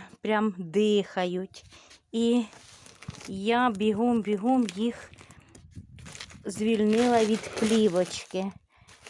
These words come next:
щоб дати можливість їм не спарюватися. Все дбайливо запаковано, е, все гарно, е, так не хитається,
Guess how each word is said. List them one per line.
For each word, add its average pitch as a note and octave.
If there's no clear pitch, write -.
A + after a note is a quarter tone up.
щоб G3
дати G#3+
можливість G#3
їм A3+
не G#3
спарюватися. F3
Все C#4
дбайливо G#3
запаковано, F#3+
е, F#3+
все A3+
гарно, G3+
е, F3+
так -
не G#3
хитається, F#3